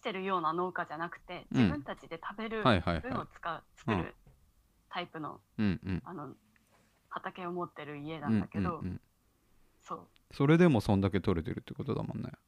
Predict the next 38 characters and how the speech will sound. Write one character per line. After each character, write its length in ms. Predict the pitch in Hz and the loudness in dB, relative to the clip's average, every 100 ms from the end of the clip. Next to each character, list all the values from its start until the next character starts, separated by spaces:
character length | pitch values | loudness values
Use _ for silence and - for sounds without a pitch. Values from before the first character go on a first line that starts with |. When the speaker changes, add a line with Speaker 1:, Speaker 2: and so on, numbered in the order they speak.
| _ | _
Speaker 1:
取 160 | - 202 | -12 -10
れ 100 | 165 | -8
て 140 | 180 | -10
た 160 | 170 196 | -8 -6
ね。 280 | 196 202 208 _ _ _ | -4 -4 -6 _ _ _
あ 120 | - 220 | -8 -4
と 120 | 196 | -2
は 120 | 170 | -2
ト 160 | - 285 | -2 6
マ 180 | 254 | 6
ト 260 | 220 - 160 _ | 6 -6 -12 _
と 100 | 170 - | -20 -18
か、 380 | - 285 254 - _ _ _ _ _ _ _ | 2 6 6 4 _ _ _ _ _ _ _
ピ 220 | 262 208 | -6 -6
ー 40 | |
マ 200 | 175 180 | -4 -8
ン 100 | 180 180 - | -10 -14 -2
と、 400 | 269 220 185 - _ _ _ _ _ _ | 0 0 -4 -14 _ _ _ _ _ _
イ 160 | 226 220 | -8 -6
ン 140 | 202 | -6
ゲ 140 | 165 160 | -6 -8
ン 260 | 156 160 - - | -10 -14 -16 -2
と、 280 | - 233 _ _ _ _ _ _ _ _ _ | -2 -2 _ _ _ _ _ _ _ _ _
あ 80 | 175 | -18
と 160 | - - | -16 -12
シ 180 | - | -10
ソ 140 | 240 294 | 2 2
の 100 | 277 | 2
葉 140 | 277 | 0
っ 80 | 254 | 2
ぱ 120 | 240 | 2
も 200 | 233 226 | 2 -4
送 160 | 214 208 | -10 -14
っ 40 | |
て 180 | 196 - | -18 -14
も 140 | 175 170 | -14 -12
ら 80 | |
っ 60 | 175 | -14